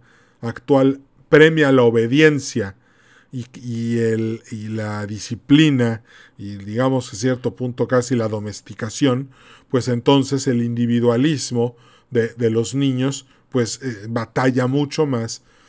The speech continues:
que el individualismo de las niñas. A ver si no me avientan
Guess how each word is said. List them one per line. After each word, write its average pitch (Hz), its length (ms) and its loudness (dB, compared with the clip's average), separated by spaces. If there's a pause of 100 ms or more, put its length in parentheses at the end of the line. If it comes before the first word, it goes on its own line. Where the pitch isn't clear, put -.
(300)
que 139 100 0
el 120 100 2
individualismo 110 920 -2
de 104 60 -8
las 113 200 -8
niñas. 180 560 -10 (460)
A - 80 -14
ver 117 100 -4
si 117 140 -4
no 117 260 -2 (380)
me 95 100 -12
avientan 101 680 -4